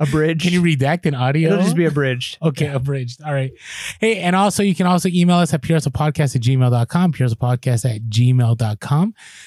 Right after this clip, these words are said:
Speaker 2: And if you are listening, but you also wanna see what's going on, we drop videos every once in a while. Mike just dropped a garage sale video
Speaker 1: Yeah.
Speaker 2: on YouTube. So hit that subscribe and that bell notification to be
Speaker 1: Bing.
Speaker 2: notified when things hit.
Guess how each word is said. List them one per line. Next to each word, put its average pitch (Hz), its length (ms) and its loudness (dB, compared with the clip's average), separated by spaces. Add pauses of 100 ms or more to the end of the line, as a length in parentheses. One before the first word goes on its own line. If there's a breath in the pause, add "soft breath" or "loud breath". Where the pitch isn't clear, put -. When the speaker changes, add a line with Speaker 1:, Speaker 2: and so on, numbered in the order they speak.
(440 loud breath)
Speaker 2:
And 180 320 0
if 151 200 -2
you 165 300 4
are 160 320 2
listening, 185 500 2
but 156 140 2
you 139 140 2
also 151 260 0
wanna 147 220 2
see - 160 -4
what's 135 140 -2
going 131 200 0
on, 160 200 2
we 143 100 4
drop 123 240 0
videos 127 280 0
every 120 140 2
once 123 200 0
in 160 60 2
a - 20 4
while. 165 140 2
Mike 127 220 0
just 117 220 -4
dropped 127 260 -2
a 135 80 -2
garage 123 460 0
sale 127 200 0
video 123 400 2
Speaker 1:
Yeah. 120 240 -2 (140)
Speaker 2:
on 135 200 2
YouTube. 147 500 2
So 156 180 -2
hit 143 200 0
that 143 260 -2 (360)
subscribe 160 640 -2 (140)
and 214 260 0
that 208 160 2
bell 180 160 2
notification 165 560 2
to 151 80 0
be 147 180 2
Speaker 1:
Bing. 135 80 0
Speaker 2:
notified 143 600 0 (400 loud breath)
when 131 260 0
things 135 360 0
hit. 139 240 0